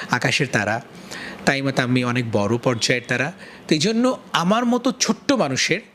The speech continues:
তাদের কাছে পৌঁছানো খুব কঠিন। With respect, আমি প্রত্যেককেই সম্মান করে বলছি, আমি সত্যটা জানাতে চাই, সত্যটা আপনাদেরকেও, আপনারাও জানুন, এটাও আমি চাই।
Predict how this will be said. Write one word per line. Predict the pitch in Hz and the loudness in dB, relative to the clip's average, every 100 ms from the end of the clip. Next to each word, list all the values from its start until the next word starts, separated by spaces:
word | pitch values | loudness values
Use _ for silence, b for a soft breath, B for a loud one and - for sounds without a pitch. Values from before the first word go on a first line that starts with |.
| - - | -20 -2
তাদের | 139 147 | 0 2
কাছে | 143 156 | 0 -2
পৌঁছানো | - 123 - 120 | -2 -2 0 -2
খুব | - - | -6 0
কঠিন। | - - 82 - - B B B B - - - - - - - - | 0 0 -4 -8 -20 B B B B -8 -10 -10 -12 -12 -10 -10 2
With | 151 151 | 2 4
respect, | 127 - - 269 - - B B B - | 0 0 0 -4 -4 -6 B B B -2
আমি | 127 135 | 0 2
প্রত্যেককেই | 156 - 180 196 | 0 2 0 0
সম্মান | 190 175 160 | 0 0 -2
করে | 160 170 | 0 0
বলছি, | 160 170 - 254 277 B B | 0 0 0 -2 -4 B B
আমি | - 139 202 285 - | -2 0 0 -2 -4
সত্যটা | - 208 208 - 220 220 | 0 0 0 0 0 2
জানাতে | 156 131 127 127 | 0 0 -2 -2
চাই, | - 170 269 - B B - | 0 0 -2 -8 B B -2
সত্যটা | - 175 - 180 143 110 - B B B - | 0 0 0 0 2 -2 -6 B B B -2
আপনাদেরকেও, | 135 - 147 151 - 101 95 - - - - - - - - | 0 2 2 2 0 0 -2 -10 -20 -18 -18 -16 -16 -14 -2
আপনারাও | 143 - 185 214 | 0 2 2 2
জানুন, | 143 120 120 101 104 - | 0 0 0 0 -4 -4
এটাও | - 151 156 | 0 0 0
আমি | 120 | 0
চাই। | 113 104 87 | 0 0 -2